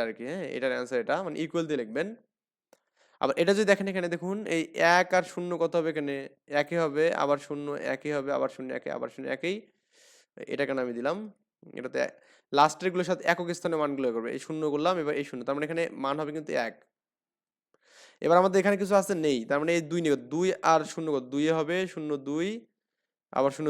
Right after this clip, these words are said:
দুইয়ে কিন্তু পাবো এখানে, তার মানে হচ্ছে দুই, ক্লিয়ার? এরপর আমার তিন এখানে, তিন আর শূন্য কত? তিন, আবার শূন্য কত? তিনে হবে এখানে। এবার নিয়ে চার আর হচ্ছে আমাদের শূন্য কত? চারে হবে এখানে, আর এখানে কিছু নেই, মানে পাঁচ, শুধু পাঁচটা আমাদের বসবে এখানে, এটা অ্যান্সার। এটা একটু খাতায় সুন্দর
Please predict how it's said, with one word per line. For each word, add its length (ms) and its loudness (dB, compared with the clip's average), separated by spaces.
দুইয়ে 200 2
কিন্তু 220 -4
পাবো 160 -2
এখানে, 180 -8
তার 100 -2
মানে 140 -2
হচ্ছে 160 -10
দুই, 160 -2
ক্লিয়ার? 260 4
এরপর 200 0
আমার 180 2
তিন 180 0
এখানে, 160 0
তিন 220 0
আর 140 6
শূন্য 220 -6
কত? 100 -4
তিন, 160 -2
আবার 220 -2
শূন্য 200 -4
কত? 80 -2
তিনে 240 -4
হবে 180 -4
এখানে। 200 -12
এবার 200 2
নিয়ে 140 4
চার 320 12
আর 100 8
হচ্ছে 200 0
আমাদের 220 -2
শূন্য 180 -2
কত? 180 -4
চারে 280 4
হবে 220 -2
এখানে, 240 -6
আর 180 0
এখানে 220 -2
কিছু 160 -4
নেই, 140 -2
মানে 180 0
পাঁচ, 200 2
শুধু 200 -6
পাঁচটা 280 -4
আমাদের 220 -6
বসবে 220 -8
এখানে, 180 -12
এটা 120 -2
অ্যান্সার। 300 -6
এটা 120 -16
একটু 160 -8
খাতায় 280 0
সুন্দর 180 -2